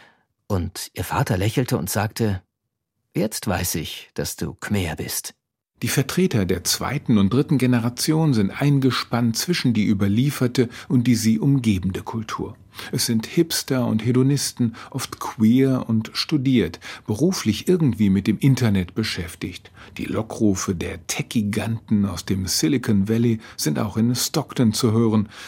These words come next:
Speaker 2: das bei den Rankings der elendsten U-S-Städte regelmäßig auf den ersten Plätzen landet.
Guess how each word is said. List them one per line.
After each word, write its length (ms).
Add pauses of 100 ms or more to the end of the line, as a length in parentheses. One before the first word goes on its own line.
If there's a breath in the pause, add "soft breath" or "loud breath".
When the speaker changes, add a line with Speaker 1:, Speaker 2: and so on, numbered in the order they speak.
(120 loud breath)
Speaker 2:
das 160
bei 100
den 180
Rankings 600
der 220
elendsten 580
U-S-Städte 1200
regelmäßig 640
auf 140
den 320
ersten 400
Plätzen 460
landet. 540